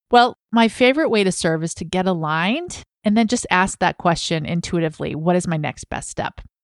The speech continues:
And thank goodness I was given that message to start this podcast and to start what I'm doing here, because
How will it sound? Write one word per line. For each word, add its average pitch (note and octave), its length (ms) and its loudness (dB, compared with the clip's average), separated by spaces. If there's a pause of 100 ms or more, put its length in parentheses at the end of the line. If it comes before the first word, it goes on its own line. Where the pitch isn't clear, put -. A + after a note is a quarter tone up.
(220)
And F3+ 340 -2 (120)
thank A3 260 2
goodness F#3+ 680 0 (240)
I F3+ 220 4
was F3 260 0
given G#3 400 0
that F3+ 280 2 (100)
message F3 580 -2
to E3+ 320 -2
start E3 420 -2
this - 140 -6
podcast - 760 -4
and E3+ 120 -6
to E3+ 80 -8
start - 300 -2
what F3 120 -4
I'm F3 140 -4
doing B3+ 340 -4
here, F#3 260 -8
because - 640 -2